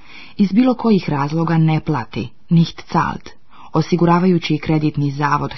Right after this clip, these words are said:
Hermes iz Hamburga po nalogu njemačke vlade preuzeo je poslove oko osiguranja u oblasti izvoza. Hiljadu devetsto devedeset i pete godine ovaj je zavod platio skoro četiri milijarde maraka duga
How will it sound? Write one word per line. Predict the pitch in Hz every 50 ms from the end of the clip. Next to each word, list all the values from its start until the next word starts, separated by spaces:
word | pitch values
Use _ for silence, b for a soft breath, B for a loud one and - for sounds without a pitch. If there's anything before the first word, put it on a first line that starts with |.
| -
Hermes | - 143 143 147 147 143 - -
iz | - 139 135 135 - - - - -
Hamburga | - 143 143 139 139 156 170 175 220 226 B B B B B B -
po | - 233
nalogu | 226 226 226 226 214 185 185
njemačke | 180 175 175 170 165 - - 147
vlade | 139 143 143 139 160 180 214
preuzeo | 202 202 180 180 190 190 160 170 160 151
je | 139
poslove | - - 151 151 147 - - 175 165 165 160 -
oko | - 156 - - 156
osiguranja | 143 139 - - 151 143 147 143 139 147 160 165 160
u | 151 151
oblasti | 151 151 156 147 143 - - - -
izvoza. | - 143 131 123 107 117 120 127 - - B B B B B B -
Hiljadu | 170 160 160 151
devetsto | 156 151 151 139 - 151
devedeset | 139 151 147 143 143 139 - - -
i | 120 113
pete | - 123 120 - - 151
godine | 165 185 190 208 208 202 180 B B B B B
ovaj | - 220 220 214 180
je | 165 151
zavod | 139 160 156 175 175 180 165 -
platio | - 170 170 175 - - 180
skoro | 156 - - 175 170 165
četiri | - 202 202 - 208 185 180
milijarde | 180 175 185 196 185 175 156 151 151
maraka | 156 160 165 156 147 - 147 139
duga | 151 165 151 143 143